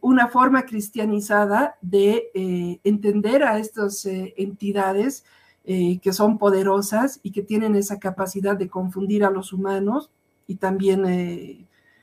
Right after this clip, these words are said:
eh, comérselos nuevamente, ¿no? Bueno, manifestaciones de las cruces en estas rocas. Y, em, bueno, para, para terminar, y volviendo al tema de las cruces, pensar que la cruz en el mundo andino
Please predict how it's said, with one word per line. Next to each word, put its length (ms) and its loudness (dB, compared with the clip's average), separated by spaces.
eh, 260 0
comérselos 720 0
nuevamente, 720 -4
¿no? 260 -10
Bueno, 360 2
manifestaciones 840 0
de 100 0
las 180 0
cruces 480 0
en 160 -2
estas 400 -8
rocas. 560 0
Y, 140 8
em, 540 6
bueno, 460 4
para, 400 2
para 260 4
terminar, 600 2
y 100 2
volviendo 420 4
al 100 4
tema 240 4
de 80 4
las 200 -4
cruces, 400 -2
pensar 500 2
que 120 0
la 180 0
cruz 300 -2
en 140 2
el 80 0
mundo 300 0
andino 560 0